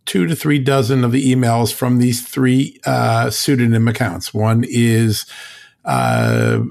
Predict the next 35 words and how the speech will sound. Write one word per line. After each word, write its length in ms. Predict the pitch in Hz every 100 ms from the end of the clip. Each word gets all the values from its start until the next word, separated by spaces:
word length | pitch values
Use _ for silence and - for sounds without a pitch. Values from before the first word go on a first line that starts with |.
| -
two 160 | - 175
are 120 | 160
on 180 | 143 135
Gmail, 560 | 131 147 135 135 135 135
and 180 | 120
one 180 | 120 175
is 120 | 185 143
on 160 | 131
a 120 | 131
P 200 | 113 151
C 200 | 139 -
I 180 | 131 123
dot 340 | 120 123 127 117
gov 440 | 123 127 117 123
domain 400 | 117 113 120 117
that 160 | 110 135
we 120 | 143
can't 320 | - 196 214
find 400 | - 156 156 135
any 200 | 139 131
record 420 | 110 123 127 123
existed. 500 | 104 98 120 - 101
So 240 | - 104 110
we 120 | 120
don't 120 | 127
know 80 | 117
if 120 | 110
it's 100 | 110
a 60 | 110
redirect 580 | 127 123 120 120 110
or 60 | 110
not. 180 | 110 -
We're 80 | -
still 220 | - 143
doing 380 | 131 123 117